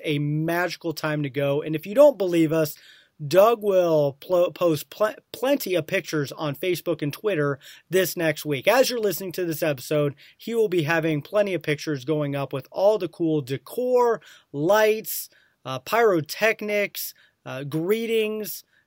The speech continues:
and, uh, it'll be a lot of really fun things. I'm definitely jealous that I'm missing this year, but we'll be back hopefully next Thanksgiving.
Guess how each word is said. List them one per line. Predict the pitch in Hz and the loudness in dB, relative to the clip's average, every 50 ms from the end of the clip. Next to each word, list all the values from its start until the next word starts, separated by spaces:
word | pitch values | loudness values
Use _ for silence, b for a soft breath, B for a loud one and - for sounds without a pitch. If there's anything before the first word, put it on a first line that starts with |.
| _ - | _ -10
and, | 143 143 143 143 143 139 135 | -8 -6 -4 -4 -4 -4 -6
uh, | 139 135 139 - | -6 -6 -4 -4
it'll | 180 185 | -4 -4
be | 185 208 202 | -2 -2 -2
a | 185 | -2
lot | 170 175 175 175 165 | 0 0 -2 -2 -2
of | 160 147 143 | -4 -4 -2
really | 156 175 180 180 185 156 | -2 -2 0 -2 -4 -4
fun | - - 170 160 156 | -4 -4 -4 -4 -4
things. | 147 160 151 151 147 - - - | -4 -2 -2 -2 -4 -6 -6 -4
I'm | 190 214 240 233 | -4 -4 -2 0
definitely | 220 226 208 202 - 208 190 180 | 2 2 2 2 0 -4 -6 -4
jealous | 151 143 165 165 165 160 151 | -2 -2 0 0 0 -2 -2
that | - 160 151 | -2 -2 0
I'm | 147 147 151 | 0 0 0
missing | 165 170 156 - 175 170 165 156 | 0 0 0 -2 -2 -2 -2 -2
this | 151 143 - - | -2 -4 -4 -6
year, | 147 143 147 143 | -4 -4 -4 -4
but | 131 139 135 | -4 -6 -6
we'll | 139 147 147 | -4 -4 -4
be | 143 151 143 | -4 -4 -4
back | 147 143 139 135 - _ b b b b b b | -4 -6 -6 -8 -10 _ b b b b b b
hopefully | _ 185 185 175 - 185 165 | _ -4 -4 -2 -2 -2 -2
next | 156 147 143 143 135 - - - | -2 -2 -2 -4 -6 -8 -10 -10
Thanksgiving. | 143 127 120 - - - 123 113 107 120 117 104 | -10 -10 -10 -12 -14 -12 -12 -14 -12 -16 -20 -20